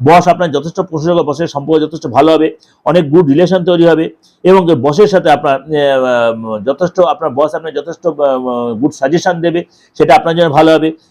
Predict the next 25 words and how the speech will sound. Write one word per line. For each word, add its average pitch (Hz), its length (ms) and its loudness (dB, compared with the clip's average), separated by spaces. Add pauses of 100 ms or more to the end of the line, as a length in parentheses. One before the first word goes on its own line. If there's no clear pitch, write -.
এবং 160 180 2
পার্টনারের 196 340 2
সাথে 180 180 0
আপনার 156 180 -4
কোনো 165 220 -6
কারণে 160 160 -2
একটু 151 120 -4
মতভেদ, 156 420 -2
মতবিরোধ 139 580 -2
হতে 170 180 -2
পারে, 160 220 -4 (360)
সেন্টিমেন্টাল 175 580 0
ইস্যু 156 200 0
হতে 156 200 2
পারে, 175 240 0 (340)
কিন্তু 190 280 2
সেটা 160 220 0
শেষের 156 260 -2
দিকে 175 120 -2
আপনি 151 160 -4
নিজের 143 220 -2
মধ্যে, 156 180 -6
যেহেতু 139 200 -6
বছরের 139 300 -2
শেষ, 185 320 -2